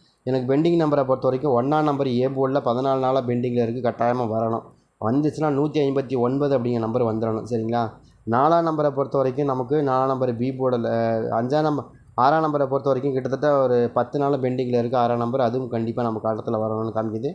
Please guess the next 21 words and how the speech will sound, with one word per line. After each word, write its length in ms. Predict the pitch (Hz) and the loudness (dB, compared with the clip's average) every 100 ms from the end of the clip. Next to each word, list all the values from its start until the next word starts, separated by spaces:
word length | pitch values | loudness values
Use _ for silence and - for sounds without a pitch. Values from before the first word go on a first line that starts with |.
| - - _ - | -10 -20 _ -8
இருக்குதா 340 | 131 139 147 143 | -4 -2 2 2
அப்படிங்கிறது 400 | 123 123 123 113 | 2 -2 0 -2
பாருங்கள். 220 | 110 110 | -2 -2
எட்டாம் 240 | 127 143 | 0 0
நம்பர் 240 | 143 139 139 | 0 -2 -2
சொல்லவே 280 | 120 135 131 | 0 2 2
வேணாம், 300 | 127 143 160 - _ _ - | 2 0 -4 -10 _ _ -2
கண்டிப்பாக 380 | 123 143 147 131 | 0 2 2 2
ஒரு 80 | 120 | 2
பதினெட்டு 360 | 123 143 151 143 | 0 2 0 0
நாளாக 240 | 139 139 | 2 2
வராமல் 300 | 127 127 123 | 2 0 -2
நிக்குது. 220 | 117 123 | -2 -2
கண்டிப்பாக 380 | 123 117 120 123 | -2 -2 -2 -2
நமக்கு 260 | 120 110 143 143 127 117 | -2 -2 -2 0 0 0
ரெண்டுக்கு 440 | 110 127 143 143 170 160 | 0 -2 -2 -2 0 2
எட்டு 180 | 120 139 | 0 0
தான் 180 | 135 127 | 0 0
ரொம்ப 140 | 123 123 | 0 -2
ஸ்ட்ராங்காக 320 | 123 120 117 | -2 0 2
ஆடுவாங்க. 320 | 113 113 | 2 -2